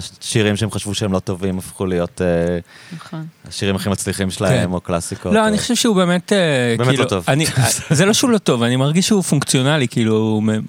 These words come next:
Speaker 3: הוא מ-, ממלא את הצורך שהיה לי, שזה היה לכתוב,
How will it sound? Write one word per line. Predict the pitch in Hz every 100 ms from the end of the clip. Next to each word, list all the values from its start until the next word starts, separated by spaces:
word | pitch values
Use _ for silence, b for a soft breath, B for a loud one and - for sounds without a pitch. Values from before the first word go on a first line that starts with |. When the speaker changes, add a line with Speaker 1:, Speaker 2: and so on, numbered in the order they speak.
| - _
Speaker 3:
הוא | 117
מ-, | 110 110 110 110 147 -
ממלא | 117 110
את | 139
הצורך | 147 - 147 135 -
שהיה | 123 104 101 98 98
לי, | 107 98 - B B B B B
שזה | - - 117
היה | 104
לכתוב, | 107 - - 110 104